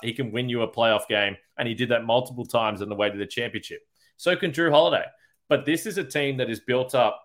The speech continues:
of essentially role players around the one superstar. And it's pretty unique that you can win a title that way, but the Bucks did it with Giannis, and they're gonna be hoping that they can do it again. And certainly what they do have in their favor is they have the chemistry,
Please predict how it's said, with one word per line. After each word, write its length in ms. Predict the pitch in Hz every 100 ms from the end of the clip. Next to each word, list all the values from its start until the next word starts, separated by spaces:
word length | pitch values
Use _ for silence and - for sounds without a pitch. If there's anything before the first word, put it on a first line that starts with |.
| _ _ 123
of 100 | -
essentially 460 | - 339 285 214
role 320 | 135 147 151
players 380 | 156 127 113 104 -
around 360 | 123 131 123
the 80 | 110
one 200 | 113 117
superstar. 640 | - 139 135 110 - 85 - _ _
And 120 | 143
it's 80 | 139
pretty 260 | - 180 226
unique 460 | 254 240 214 202
that 120 | 185
you 120 | 143 143
can 120 | 156
win 140 | 160
a 40 | 135
title 360 | 143 151 139
that 180 | 120 123
way, 140 | 113
but 160 | 110 113
the 60 | 98
Bucks 260 | 160 -
did 180 | 175 151
it 120 | 113 - _ _ -
with 160 | 135
Giannis, 420 | 120 120 143 190 156
and 120 | 117
they're 100 | 110
gonna 180 | 123 120
be 120 | 104
hoping 380 | 131 165 180 135
that 120 | 123
they 100 | 117
can 160 | 127
do 160 | 123 113
it 40 |
again. 380 | 98 104 123 180 - _ _ -
And 180 | 113
certainly 680 | - 165 202 202 139 107 95 _ _ _ _ _
what 180 | 131 -
they 140 | 135
do 200 | 117 170
have 280 | 120 131 113
in 100 | 113
their 120 | 101
favor 480 | - 135 127 92 82 - _ _ _ _ _ _ _ _
is 120 | 131 131
they 120 | 117
have 140 | -
the 80 | 190
chemistry, 600 | - 131 110 - 104 107